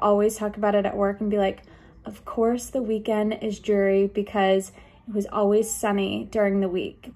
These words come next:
but now we have the best weather, and I also feel like we had the best summer weather too.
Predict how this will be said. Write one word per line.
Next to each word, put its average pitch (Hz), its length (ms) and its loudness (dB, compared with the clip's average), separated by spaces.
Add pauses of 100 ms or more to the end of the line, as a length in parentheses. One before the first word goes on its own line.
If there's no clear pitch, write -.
but - 540 -2 (500)
now 190 560 0 (420)
we 220 120 -4
have 180 420 -6
the 202 80 -12
best 208 460 -6
weather, 196 340 0 (320)
and 247 100 -2
I - 40 -2
also 302 260 -4
feel 392 180 0
like 403 140 0
we 311 140 0
had 254 260 -2
the 226 60 -2
best 202 440 -6
summer 202 300 0
weather - 320 -4
too. - 420 -2